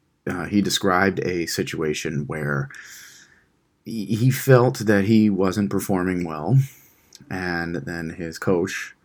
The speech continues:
the coaches, came to him and said that he was performing well, but because he didn't feel that way and he was highly emotional, he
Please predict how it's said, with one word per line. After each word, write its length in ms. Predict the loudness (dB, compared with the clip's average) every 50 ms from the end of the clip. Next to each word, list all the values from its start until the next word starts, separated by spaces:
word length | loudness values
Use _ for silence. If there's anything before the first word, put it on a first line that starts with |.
| _ _ _ _ _ _ _ _
the 60 | -16
coaches, 720 | -10 -6 -6 -6 0 2 4 4 4 4 0 -2 -4 -12 _ _ _ _ -20 -20 _ _ _ -6
came 240 | -2 0 0 0
to 80 | -2 -2
him 360 | -2 -2 -2 0 -2 -4 -4 -4
and 640 | -6 -4 -2 -2 0 0 -2 -2 -2 -4 -6 -8 -8 _ _ _ _ _ -18 -14
said 720 | -10 -8 -6 -6 -4 -2 -2 -2 -2 -4 -6 -8 -12 -8
that 480 | -6 -6 -4 -4 -4 -4 -6 -8 -8 _ _ _ _ _ _ _ _ _ _ _ _ -18
he 220 | -8 -6 -4 -4
was 400 | -2 -2 -2 0 2 2 0 2
performing 600 | 2 0 0 0 0 -2 0 0 0 -2 -2 -4
well, 220 | -4 -4 -4 -4
but 100 | -4 -4
because 380 | -4 -6 -4 2 2 2 2 2
he 120 | 2 4
didn't 300 | 4 4 4 4 0 -2
feel 360 | -8 -6 0 4 4 4 4 4
that 200 | 0 -2 -4 -6
way 160 | -6 -6 -4
and 100 | -4 -2
he 60 | -4
was 100 | -4 -4
highly 360 | -6 -6 -6 -4 -4 -4 -4
emotional, 560 | -4 -2 0 0 0 -2 -2 -6 -8 -8 -6
he 200 | -8 -8 -8 -10